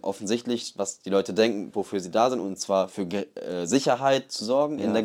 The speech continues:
Speaker 1: Gesellschaft.
Speaker 2: fix.
Speaker 1: Ist ja quasi die Polizei bei uns, ne?
Speaker 2: Ja, ja, genau.
Speaker 1: So, und dann hast du aber die Interessen, die dahinter stehen, die vielleicht viele wissen, viele aber auch nicht wissen wollen oder nicht wissen.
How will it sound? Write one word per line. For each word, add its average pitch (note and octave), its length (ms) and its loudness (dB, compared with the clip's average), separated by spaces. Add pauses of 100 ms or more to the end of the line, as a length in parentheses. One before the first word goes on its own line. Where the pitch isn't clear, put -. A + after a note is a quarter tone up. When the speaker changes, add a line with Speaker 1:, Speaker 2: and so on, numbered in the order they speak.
Speaker 1:
Gesellschaft. F#2+ 480 0
Speaker 2:
fix. - 340 -12
Speaker 1:
Ist G2 100 -8
ja G2 120 2
quasi F2 240 -4
die E2+ 80 -6
Polizei F#2 500 0
bei E2+ 80 -4
uns, E2 300 -6
ne? B2+ 160 0
Speaker 2:
Ja, G#2+ 180 4
ja, F2+ 160 -4
genau. E2+ 240 -12
Speaker 1:
So, G#2 160 2
und G#2 100 2
dann C3+ 160 4
hast C#3+ 220 0
du - 60 0
aber G#2 240 4
die A2+ 160 4
Interessen, A#2+ 460 0
die A2 60 2
dahinter A#2 340 0
stehen, G2+ 380 -2 (460)
die G#2+ 340 2 (280)
vielleicht G#2 340 0
viele A2 300 2
wissen, C3+ 540 0 (260)
viele A2+ 320 2
aber G#2+ 160 4
auch G2+ 320 0 (260)
nicht A#2 300 0
wissen G#2+ 280 0
wollen B2+ 280 6
oder G#2+ 200 4
nicht C3+ 320 2
wissen. B2+ 420 -6